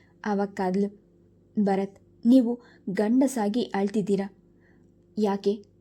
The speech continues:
ಗಂಡಸರಿಗೆ ಫೀಲಿಂಗ್ಸ್ ಇರಲ್ಲ ಅಂತಾನಾ? ನಿನ್ ಬಗ್ಗೆ ನನಗೆಷ್ಟು ಪ್ರೀತಿ ಇದೆ ಅಂತ ನೀನ್ ಅರ್ಥ ಮಾಡ್ಕೊಂಡಿದ್ರೆ ಖಂಡಿತ" ಅಂತ ಮಾತ್ನಾಡ್ತಿರ್ಲಿಲ್ಲ ಅಭಿ ಎಂದಾಗ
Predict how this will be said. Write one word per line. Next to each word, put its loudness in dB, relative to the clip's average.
ಗಂಡಸರಿಗೆ -2
ಫೀಲಿಂಗ್ಸ್ 0
ಇರಲ್ಲ 2
ಅಂತಾನಾ? -4
ನಿನ್ 6
ಬಗ್ಗೆ 2
ನನಗೆಷ್ಟು 0
ಪ್ರೀತಿ 2
ಇದೆ 2
ಅಂತ -2
ನೀನ್ 2
ಅರ್ಥ -4
ಮಾಡ್ಕೊಂಡಿದ್ರೆ 0
ಖಂಡಿತ" 0
ಅಂತ -4
ಮಾತ್ನಾಡ್ತಿರ್ಲಿಲ್ಲ 0
ಅಭಿ -4
ಎಂದಾಗ 2